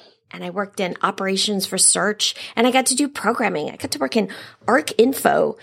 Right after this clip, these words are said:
which was a little G I S programming language, and I got to make maps. And I was like, "Hey, this programming thing, I can totally do it." And the best thing about it back then was that I could go home at five thirty and have no homework,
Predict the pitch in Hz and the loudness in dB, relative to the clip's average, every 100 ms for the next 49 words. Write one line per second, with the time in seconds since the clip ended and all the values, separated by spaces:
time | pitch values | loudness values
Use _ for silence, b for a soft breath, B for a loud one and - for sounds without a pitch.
0 | B - - - 196 - 185 220 220 214 | B -8 -8 -2 0 0 0 0 0 -2
1 | - 214 220 196 185 208 - - 190 196 | -2 2 4 4 4 2 -2 -4 -4 -2
2 | 196 170 165 165 147 - - 220 214 196 | -2 -2 -4 -4 -4 -6 -2 -2 0 0
3 | 165 - 165 214 233 - - - B B | -2 -6 -4 0 2 0 -4 -8 B B
4 | 226 233 220 240 220 214 226 311 349 - | 2 2 2 2 2 2 0 2 2 0
5 | B - 311 - 247 302 240 190 180 170 | B -2 -2 2 2 4 2 2 -2 -2
6 | B _ 311 320 233 240 269 254 214 277 | B _ 0 0 -2 0 2 2 0 0
7 | 302 - B B B 262 247 226 294 330 | -2 -2 B B B 0 0 0 0 0
8 | - 339 302 269 254 320 302 - 185 160 | 0 2 2 4 4 6 4 2 -4 -6
9 | - 180 240 - _ _ _ _ _ _ | -2 -2 -2 -8 _ _ _ _ _ _
10 | _ _ - 277 - 294 269 B B _ | _ _ -2 -2 0 2 2 B B _
11 | 277 277 233 196 285 294 269 285 302 - | 0 0 -4 0 2 2 2 2 0 0
12 | 247 240 254 269 233 220 214 226 247 247 | 0 2 0 2 0 0 0 2 4 4
13 | 247 277 294 247 160 - | 6 4 6 4 2 -4